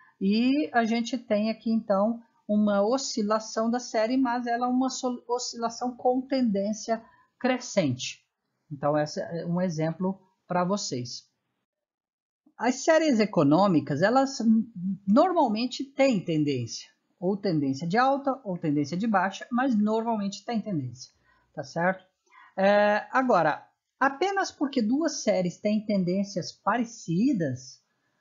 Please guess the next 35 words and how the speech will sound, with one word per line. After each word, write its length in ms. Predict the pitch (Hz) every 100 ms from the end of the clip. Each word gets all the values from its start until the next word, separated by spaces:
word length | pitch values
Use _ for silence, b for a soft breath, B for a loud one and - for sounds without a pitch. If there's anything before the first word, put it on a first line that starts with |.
| -
a 80 | 175
gente 240 | 185 202
não 140 | 233 294
pode 300 | 294 226 220
assumir 340 | 247 285 220
uma 140 | 220 233
relação 460 | 240 247 247 240
causal, 680 | 233 285 302 165 147 127 - _
tá 60 | 151
certo? 340 | - 247 247
Tomar 180 | 254 247
muito 240 | 247 269
cuidado 420 | 269 247 233 220 -
com 120 | 233
isso. 340 | 214 226 - 233 B B B
É, 100 | 185
às 400 | 190 196 190 190
vezes 180 | 196 214
a 40 |
gente 300 | 202 214 -
quer 300 | - 202 214
assumir 340 | 214 - 214 196
uma 140 | 208
relação 420 | 190 208 196 -
de 100 | 202
causa 520 | - - 202 220 202 220
e 100 | 220
efeito, 520 | 220 - 185 151 -
tem 120 | 196
que 60 | 196
tomar 180 | 202
bastante 360 | 196 185 226 226
cuidado 340 | 233 208 202 208
com 120 | 240
isso. 300 | 170 123